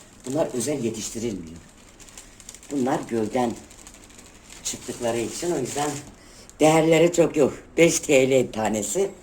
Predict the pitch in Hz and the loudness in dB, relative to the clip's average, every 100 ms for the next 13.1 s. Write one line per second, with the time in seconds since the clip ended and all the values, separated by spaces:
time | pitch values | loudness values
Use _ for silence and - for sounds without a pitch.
0 | - - - 151 156 185 156 190 196 - | -20 -20 -10 -6 -4 -4 -4 -6 -6 -12
1 | - - 175 185 185 208 220 196 180 165 | -16 -10 -6 -6 -4 -6 -6 -10 -10 -12
2 | 175 196 196 180 185 - - - - - | -12 -12 -8 -8 -10 -12 -16 -20 -20 -20
3 | - - - - - - - - - - | -20 -20 -20 -20 -20 -20 -20 -20 -20 -20
4 | - - - _ - - _ - - - | -20 -20 -20 _ -20 -20 _ -20 -20 -20
5 | - - - - - - - - - - | -20 -20 -20 -20 -20 -20 -20 -20 -20 -20
6 | - - - - - - - - - - | -20 -20 -20 -18 -18 -20 -20 -18 -16 -16
7 | - - - - 139 139 143 127 - - | -16 -12 -10 -6 -2 0 0 -2 -4 -18
8 | - - - - - - 131 131 127 160 | -20 -20 -20 -20 -20 -2 2 2 2 0
9 | 139 - - - - - - - - - | 0 -2 -4 -4 -4 -8 -20 -20 -20 -20
10 | - - - - 127 139 131 143 135 135 | -20 -20 -20 -14 -4 -2 -2 -2 0 -2
11 | 127 - 110 98 - 107 104 156 170 170 | -2 -4 -4 -6 -8 -6 -4 -2 0 -2
12 | - - - - - - - 120 120 117 | -4 -12 -20 -20 -20 -20 -12 -2 0 0